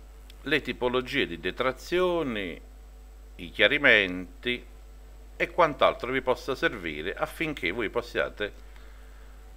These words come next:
pagare regolarmente questo, eh, tributo. La tassa è duecentosettantacinque euro.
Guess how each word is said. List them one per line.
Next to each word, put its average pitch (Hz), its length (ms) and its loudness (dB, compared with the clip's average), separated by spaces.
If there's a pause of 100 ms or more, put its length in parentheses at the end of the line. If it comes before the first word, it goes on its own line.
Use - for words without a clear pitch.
(1000)
pagare 87 500 2
regolarmente 87 800 4
questo, 69 500 -6
eh, - 460 -14
tributo. - 640 -10 (460)
La 151 140 4
tassa 170 260 4
è 160 40 2
duecentosettantacinque 123 1300 2
euro. - 240 -14